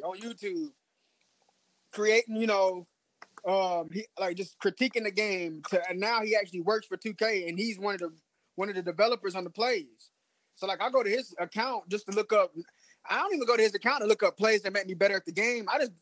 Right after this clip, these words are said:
I go to his account to look up real basketball plays. He does real basketball plays through two K, and two K simulates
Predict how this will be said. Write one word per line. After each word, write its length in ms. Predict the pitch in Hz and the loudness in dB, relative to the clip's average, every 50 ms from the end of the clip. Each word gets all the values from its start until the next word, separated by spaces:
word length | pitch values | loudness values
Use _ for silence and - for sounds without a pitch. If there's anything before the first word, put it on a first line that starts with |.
| _ _ - | _ _ -6
I 100 | - - 403 | -4 0 4
go 100 | - 285 | 4 4
to 60 | 247 | 4
his 140 | 254 254 - | 2 -2 -4
account 180 | - 269 254 185 | -4 -4 -4 0
to 80 | 196 | 0
look 140 | 240 254 - | 0 2 2
up 140 | 226 170 - 160 | 0 0 0 0
real 260 | 196 254 294 285 269 | 0 2 2 2 2
basketball 600 | 196 247 320 415 508 453 - 247 196 190 170 156 - | 2 0 0 0 -2 -6 -8 -4 -2 -2 -2 -2 -2
plays. 460 | - 185 170 156 143 127 113 110 - _ _ _ _ _ _ _ | -2 -2 -2 -2 -4 -8 -12 -18 -20 _ _ _ _ _ _ _
He 140 | - 254 320 | -6 -6 -2
does 220 | 311 311 285 247 214 | 2 2 2 2 0
real 280 | 190 202 254 311 330 | -2 -2 0 0 2
basketball 500 | 269 302 339 370 - - 285 254 269 254 | 2 2 2 0 -2 -6 -4 -2 -2 -2
plays 460 | 220 254 254 247 240 247 240 226 - - | -2 -2 -4 -2 -4 -4 -8 -12 -12 -8
through 160 | 269 277 254 | -8 -8 -6
two 160 | - 269 269 | -4 -6 -2
K, 380 | 233 - 269 262 196 143 123 - - - _ _ _ _ _ 175 | 0 0 0 0 -2 -4 -10 -16 -18 -20 _ _ _ _ _ -6
and 180 | 185 190 175 | -4 -4 -2
two 140 | - 277 294 - | 0 0 0 2
K 220 | - 277 269 254 | 2 2 0 0
simulates 800 | - - 262 285 277 269 247 247 226 214 196 175 - - - | -2 -2 -2 0 0 2 2 2 0 0 -2 -4 -10 -20 -20